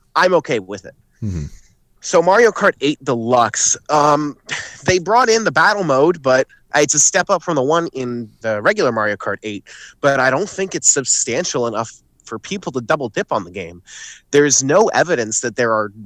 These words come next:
Speaker 1: any new courses whatsoever. And
Speaker 2: Mm-hmm.
Speaker 1: as for the new characters, I mean, I love the Inklings, I love Dry Bones, but there's nothing there that actually affects gameplay.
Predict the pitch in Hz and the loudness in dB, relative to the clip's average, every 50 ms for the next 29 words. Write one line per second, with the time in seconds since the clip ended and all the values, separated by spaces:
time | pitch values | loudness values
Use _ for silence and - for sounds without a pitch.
0 | - - - 131 135 135 135 151 170 156 120 120 117 113 - 123 131 151 - - | -16 -8 -6 -6 -4 -4 -4 -4 -4 -4 -2 -4 -4 -4 -4 -6 -6 -6 -6 -10
1 | 104 87 95 104 104 - - 95 92 131 151 - - - _ _ _ _ _ _ | -12 -8 -8 -8 -8 -6 -8 -8 -8 -10 -12 -12 -14 -20 _ _ _ _ _ _
2 | - - - 120 110 101 98 98 104 98 92 85 - - - - - - - 110 | -18 -10 -6 -4 -4 -4 -4 -6 -6 -8 -8 -8 -10 -16 -20 -20 -20 -10 -4 -2
3 | 113 123 127 - - - 131 110 101 110 113 110 - - 120 123 156 175 - - | -2 -2 -2 -4 -6 -6 -8 -6 -6 -6 -8 -8 -6 -4 -2 0 0 -2 -4 -6
4 | - 90 92 110 123 123 - - 135 113 113 107 101 104 _ _ _ _ _ _ | -10 -8 -8 -8 -8 -8 -8 -8 -6 -6 -6 -8 -10 -14 _ _ _ _ _ _
5 | _ - 113 117 123 135 151 143 131 127 127 139 139 - 120 110 113 - 151 - | _ -4 -2 0 2 2 0 0 -2 -4 -4 -4 -4 -4 -4 -4 -4 -4 -4 -6
6 | - - - 110 113 117 120 127 127 123 131 139 160 139 95 82 98 123 127 113 | -6 -4 -4 -4 -2 0 0 0 0 0 -2 -2 -2 -2 -4 -8 -10 -12 -10 -8
7 | 110 113 120 _ _ _ _ _ - - 131 123 113 147 151 - - 147 127 120 | -6 -8 -8 _ _ _ _ _ -6 -4 -4 0 0 0 0 0 -2 -6 -2 0
8 | 139 156 160 139 117 113 107 113 123 120 123 120 - _ _ _ - 127 113 120 | 2 2 4 2 2 2 0 -4 -10 -18 -20 -20 -20 _ _ _ -20 -12 -6 -4
9 | 113 110 113 - 120 127 123 - - 117 104 95 - - 131 - - - - 139 | -2 -2 -2 0 -2 -2 -2 -4 -6 -8 -8 -8 -4 -6 -6 -6 -6 -10 -6 -4
10 | 135 156 156 135 - - - _ _ | -2 -2 -2 -4 -6 -10 -10 _ _